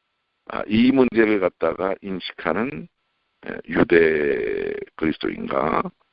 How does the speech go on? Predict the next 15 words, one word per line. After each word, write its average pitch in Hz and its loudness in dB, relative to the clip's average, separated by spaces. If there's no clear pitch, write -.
이방 98 4
그리스도인 65 -4
간의 64 -2
그러한 69 -6
느끼는, 120 2
느낌은 104 0
다른 - -6
것입니다. - -6
우리가, 107 4
어, - -14
이 69 0
추석에 123 2
대하여 95 2
느끼는 80 -6
것과 82 -4